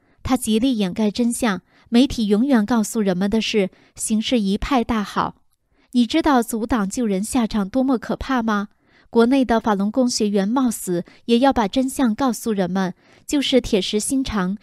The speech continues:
也应该感受到大法弟子的善心啊。说到这里，我自己不禁哽咽了。对方听到这里，把电话挂了。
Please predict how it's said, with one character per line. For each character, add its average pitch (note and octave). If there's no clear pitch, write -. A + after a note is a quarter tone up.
也 A#3
应 C4+
该 C#4+
感 G#3+
受 A#3+
到 A3+
大 B3+
法 F#3+
弟 B3+
子 F#3+
的 G3+
善 A#3+
心 B3+
啊。 F#3+
说 C4
到 B3+
这 C4
里， F#3
我 A3+
自 C#4
己 G3+
不 B3+
禁 B3
哽 A3
咽 G#3+
了。 F3
对 C#4+
方 C#4
听 C4+
到 C4+
这 B3+
里， G3+
把 G3+
电 A3+
话 A3+
挂 B3+
了。 F3+